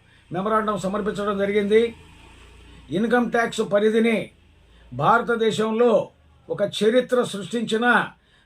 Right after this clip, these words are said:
నిర్మలా సీతారామన్ గారు దాని ఆదాయ పరిమితిని పన్నెండు లక్షల యాభై వేలకు పెంచి మధ్యతరగతి వ్యాపారుల, మధ్యతరగతి ప్రజల మన్ననలు పొంది ఈరోజు దేశంలోనే చరిత్ర సృష్టించబడింది.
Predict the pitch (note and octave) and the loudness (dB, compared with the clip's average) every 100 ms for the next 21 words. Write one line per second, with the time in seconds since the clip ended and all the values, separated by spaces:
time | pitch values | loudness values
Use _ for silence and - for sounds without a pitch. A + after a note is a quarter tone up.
0 | F3+ G3 A#3 B3 F#3 G#3+ A#3 A3+ A3 A3 | -6 -2 2 2 2 0 0 -2 -2 -2
1 | A3 A3+ A3+ D#3+ - _ _ _ _ _ | 2 4 4 2 -8 _ _ _ _ _
2 | _ _ - G3+ A3+ G#3+ - - F3 G#3 | _ _ -10 -6 -6 -8 -14 -6 -4 0
3 | A#3+ B3 F#3 A3 A#3 A#3+ A#3 F3 - _ | 2 2 0 -4 0 0 0 -2 -6 _
4 | _ _ _ F3+ A3 B3 A#3+ A3+ - A3+ | _ _ _ -2 2 4 4 2 -2 0
5 | A3+ A3 G#3+ G#3+ A3 A#3 A#3 G3+ A3 A3 | 2 2 2 2 0 2 0 0 -2 0
6 | B3 G#3+ C3 - _ _ _ C#3+ F#3 F3 | 2 2 0 -12 _ _ _ -6 -4 2
7 | B3 A#3+ A#3 A#3 A#3 A3+ A#3+ _ E3 G3+ | 2 4 -2 -2 -2 -6 -8 _ -4 -2
8 | G3 A#3 A3+ A3+ A3+ A3+ - C#3+ F3+ F3 | 0 0 0 0 0 -2 -10 -10 -4 0
9 | A#3 A#3 A3+ G#3 - G#3+ A#3+ B3 A#3 D#3 | 0 0 -2 -2 -2 2 4 6 4 0
10 | - _ _ _ _ - D3+ G3+ A#3+ A#3+ | -10 _ _ _ _ -16 -10 -4 -2 -2
11 | A3+ F#3+ A3+ A#3+ A3+ B2+ - _ _ _ | -4 -4 0 2 2 0 -10 _ _ _
12 | - F3+ G#3+ A#3+ A#3 A#3 D#3 - _ _ | -8 -2 4 4 6 4 2 -8 _ _
13 | - B2+ A#3 A#3 A#3+ A#3 A#3 A3 A3 A#3 | -2 4 6 4 2 -2 -2 -2 -2 -2
14 | A#3+ G#3 G#3+ A3 G#3+ G#3 G3+ G3 E3+ | -2 -2 -4 -4 -4 -4 -2 -2 -4